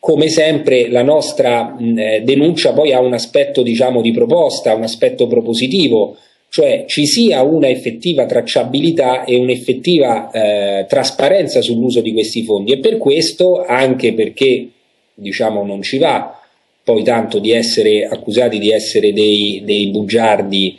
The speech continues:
eh, in questo modo, ah, abbiamo fatto un accesso agli atti per gli anni precedenti, quindi richiedendo tutte le, eh, destinazioni finali per le spese fatte con questi fondi,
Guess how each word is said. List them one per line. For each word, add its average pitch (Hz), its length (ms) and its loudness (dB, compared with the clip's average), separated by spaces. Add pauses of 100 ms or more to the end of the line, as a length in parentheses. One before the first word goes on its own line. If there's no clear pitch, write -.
(200)
eh, 104 260 0
in 104 120 -4
questo 120 340 2
modo, 143 680 2 (100)
ah, 98 340 -4 (340)
abbiamo 107 300 0
fatto 143 300 0
un 113 60 2
accesso 123 400 0
agli 160 180 2
atti 131 360 0
per 123 160 2
gli 117 120 2
anni 120 240 0
precedenti, 101 720 0
quindi 117 260 2
richiedendo 117 880 0 (1080)
tutte 165 340 0
le, 135 360 2
eh, 113 260 2
destinazioni 135 960 0
finali 147 500 0
per 123 200 0
le 147 100 0
spese 143 540 0
fatte 131 340 0
con 120 220 0
questi 123 340 -2
fondi, 123 720 0